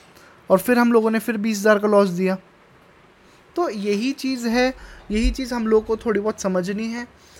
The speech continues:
है ना, अ, कि हम लोगों को रिस्क को कैसे मैनेज करना है। मेन चीज़ है रिस्क को कैसे मैनेज करना है, वो चीज़ हम लोगों को समझनी है, है ना, इसीलिए रिस्क रिवॉर्ड रेशियो। फिर आता है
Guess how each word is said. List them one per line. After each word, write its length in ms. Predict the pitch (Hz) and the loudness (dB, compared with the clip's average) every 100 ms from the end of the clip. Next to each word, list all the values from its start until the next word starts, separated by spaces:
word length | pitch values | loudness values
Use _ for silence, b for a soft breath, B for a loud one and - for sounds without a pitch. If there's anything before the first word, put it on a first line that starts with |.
| B - | B -12
है 60 | 180 | -8
ना, 160 | 214 | -6
अ, 600 | 196 175 180 175 175 175 175 - | -6 -4 -2 0 2 0 -2 -6
कि 260 | 226 226 - 185 | -6 -6 -8 -6
हम 180 | 208 | -2
लोगों 220 | 220 226 208 | 2 2 0
को 340 | - 247 247 202 | -4 0 0 -2
रिस्क 260 | 202 220 - - | -6 -8 -12 -6
को 80 | 269 | -6
कैसे 360 | - 285 202 214 | 0 -2 0 -2
मैनेज 340 | 185 185 175 | -2 -4 -6
करना 280 | 190 170 165 | -6 -6 -4
है। 160 | 170 - - B B B 190 | -6 -8 -14 B B B -2
मेन 220 | 214 240 | -2 -2
चीज़ 240 | 240 214 | -2 0
है 80 | 233 226 | 2 2
रिस्क 240 | 233 - | 0 -2
को 120 | 269 | -4
कैसे 280 | 233 208 226 | -2 -2 0
मैनेज 360 | 208 190 202 - | 0 0 0 -2
करना 260 | 202 208 | -4 -2
है, 80 | 220 | -2
वो 180 | 208 208 | 0 0
चीज़ 200 | 226 220 | -2 -4
हम 100 | 208 | 2
लोगों 140 | 202 | 2
को 100 | 202 | 0
समझनी 500 | - 190 175 175 175 | -4 -2 -2 -2 -2
है, 160 | 165 147 - B B B B | -4 -6 -14 B B B B
है 80 | 202 | -8
ना, 80 | - 226 | -8 -10
इसीलिए 400 | - 262 254 240 | -6 -2 0 0
रिस्क 280 | 226 - | 0 -2
रिवॉर्ड 380 | 208 196 180 175 | 0 2 2 0
रेशियो। 300 | 160 165 180 | -2 -8 -10
फिर 180 | 220 262 | -2 2
आता 180 | 240 | 2
है 100 | 254 | 2